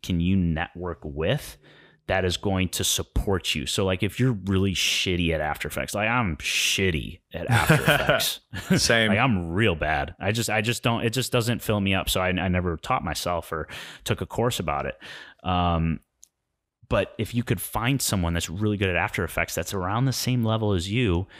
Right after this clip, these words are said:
Speaker 1: they can do your After Effects stuff while you can provide something for them. So how can you network and connect and,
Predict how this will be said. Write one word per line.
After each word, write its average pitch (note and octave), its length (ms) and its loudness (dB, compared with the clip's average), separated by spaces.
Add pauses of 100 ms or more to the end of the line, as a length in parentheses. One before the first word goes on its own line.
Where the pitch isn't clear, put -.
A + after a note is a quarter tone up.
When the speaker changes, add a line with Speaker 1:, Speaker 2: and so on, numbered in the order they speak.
(640)
Speaker 1:
they G2+ 200 2
can C3 160 2
do A2+ 160 4
your G2+ 240 2
After A2 320 0
Effects - 320 -2
stuff F#2+ 200 -2
while F2+ 160 0
you G2+ 220 0
can A#2+ 200 -2
provide F2 380 -2
something F#2 360 -2
for F2+ 180 -6
them. F2 460 -2 (320)
So G2 120 -6
how A#2 200 0
can A#2+ 240 0
you G#2 480 2
network F#2+ 640 -2
and E2+ 140 -2
connect F#2+ 440 -6
and, E2+ 220 -2